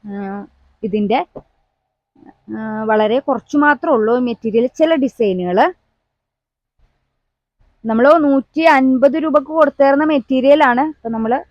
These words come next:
ഓഫർ ഇട്ടേക്കണതാണ്. ഇതൊരു ലൈറ്റ് പീച്ച്, ആ, കളർ, അതില് ചെറിയ ഫ്ലവർ, അതുപോലെ വൈറ്റും ആഷിക്കും ആയിട്ടുള്ള ഫ്ലവർ. ചെറിയ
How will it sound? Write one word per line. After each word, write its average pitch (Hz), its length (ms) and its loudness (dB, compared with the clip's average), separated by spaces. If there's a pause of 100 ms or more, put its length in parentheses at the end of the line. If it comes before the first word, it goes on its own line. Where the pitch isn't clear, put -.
ഓഫർ 226 340 -4
ഇട്ടേക്കണതാണ്. 247 800 0 (460)
ഇതൊരു 302 440 2 (460)
ലൈറ്റ് 311 320 4
പീച്ച്, 330 400 -4
ആ, 254 480 -2
കളർ, 208 380 2 (260)
അതില് 277 560 -2
ചെറിയ 294 240 2
ഫ്ലവർ, 208 320 0
അതുപോലെ 208 400 0 (340)
വൈറ്റും 277 400 2
ആഷിക്കും 214 420 0
ആയിട്ടുള്ള 202 480 0 (220)
ഫ്ലവർ. 175 280 -2 (420)
ചെറിയ 240 320 -2